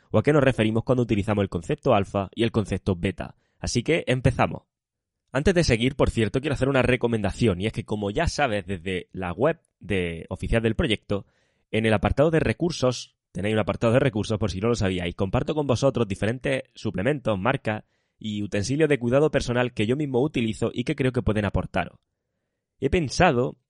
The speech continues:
en ir haciendo este tipo de recomendaciones en el podcast. Y es que recientemente se me estropeó mi maquinilla de afeitar, realmente, la que tengo precisamente publicada en ese artículo de recursos de la web, como decía,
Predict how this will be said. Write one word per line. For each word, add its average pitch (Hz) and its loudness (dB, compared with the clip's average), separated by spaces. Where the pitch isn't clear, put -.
en 107 -6
ir 147 0
haciendo 151 0
este 139 -2
tipo 139 0
de 127 6
recomendaciones 120 0
en 101 -2
el 95 0
podcast. - -6
Y 120 -4
es 127 2
que 156 2
recientemente 131 2
se 113 -2
me 98 -2
estropeó 98 2
mi 131 4
maquinilla 117 2
de 113 2
afeitar, 104 2
realmente, 101 -2
la 101 0
que 90 -8
tengo 127 4
precisamente 110 2
publicada 98 2
en 95 0
ese 104 0
artículo 95 0
de 92 0
recursos 90 -2
de 85 -4
la 78 -8
web, 120 0
como 101 -2
decía, 92 -2